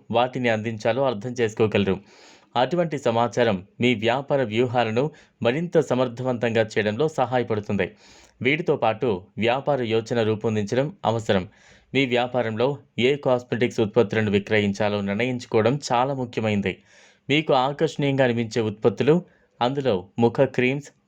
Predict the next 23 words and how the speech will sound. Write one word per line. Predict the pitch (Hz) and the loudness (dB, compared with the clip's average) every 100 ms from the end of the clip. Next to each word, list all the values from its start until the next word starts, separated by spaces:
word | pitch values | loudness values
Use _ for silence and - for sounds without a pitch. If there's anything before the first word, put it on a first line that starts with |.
| 110 | 0
మేకప్ | 113 120 104 | 0 -2 -4
ప్రొడక్టులు, | 107 110 117 135 165 - _ - | -2 -2 2 2 2 -8 _ -2
సహజ | 131 147 151 139 | -2 0 -4 -2
సూత్రాలతో | 127 127 127 117 120 117 | -4 0 0 2 2 2
తయారు | 113 110 113 | 2 0 0
చేసిన | 110 107 107 | -4 -2 -4
ఉత్పత్తులు | 104 - 120 117 110 | -2 0 2 2 2
వంటి | 107 104 104 | 0 0 0
వాటి | 104 101 | 0 -2
మీద | 104 127 160 - 104 | 0 0 0 -4 -2
దృష్టి | 117 117 120 | -2 0 -2
పెట్టాలి. | 107 107 98 87 - _ _ _ _ _ _ _ _ - | 0 0 -4 -6 -16 _ _ _ _ _ _ _ _ 2
ఈ | 165 196 | 4 4
క్రమంలో | 147 120 110 123 131 - - | 2 2 4 2 2 -4 -2
సరఫరాదారుల | 135 143 151 135 123 120 117 | -2 -2 2 2 4 2 2
ఎంపిక | 127 127 113 | -2 -4 -2
కూడా | 113 131 139 | 0 0 2
కీలకమైనది. | 135 131 127 113 101 95 - _ _ _ _ 113 | 2 2 2 0 0 -2 -6 _ _ _ _ 0
నాణ్యమైన | 113 147 151 143 131 123 | 0 0 -2 -4 -4 -4
ఉత్పత్తులను | - 131 120 120 151 156 _ | 0 2 2 2 0 -2 _
తక్కువ | 123 123 151 | -2 0 -2
ధరలకు | 143 135 123 123 | 0 0 -2 -2
పొందగలిగితే | 117 110 120 113 104 | -2 0 0 0 0